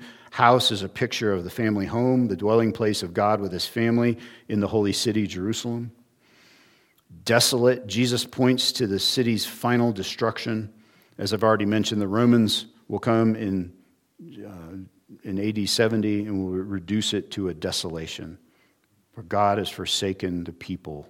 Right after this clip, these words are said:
of Jerusalem. The glory has departed. He will no longer dwell with the people who have persistently refused him. And it is a picture of everyone who refuses the gospel, refuses Christ.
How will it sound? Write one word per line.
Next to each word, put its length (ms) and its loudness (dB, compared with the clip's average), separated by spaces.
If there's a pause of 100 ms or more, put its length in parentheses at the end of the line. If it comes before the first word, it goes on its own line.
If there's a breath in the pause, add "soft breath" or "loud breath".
(120)
of 140 -12
Jerusalem. 680 -14 (420)
The 80 -8
glory 480 2
has 200 -4
departed. 600 -2 (260 loud breath)
He 140 0
will 100 0
no 180 2
longer 300 2
dwell 320 0
with 100 0
the 60 -6
people 400 -4
who 160 -2
have 160 -6
persistently 880 -6 (280 loud breath)
refused 600 -10
him. 240 -16 (1080)
And 140 8
it 100 10
is 140 6
a 80 2
picture 480 0
of 160 0
everyone 480 4
who 140 -2
refuses 640 -2
the 80 -4
gospel, 520 -10 (400)
refuses 680 -8 (240)
Christ. 640 -14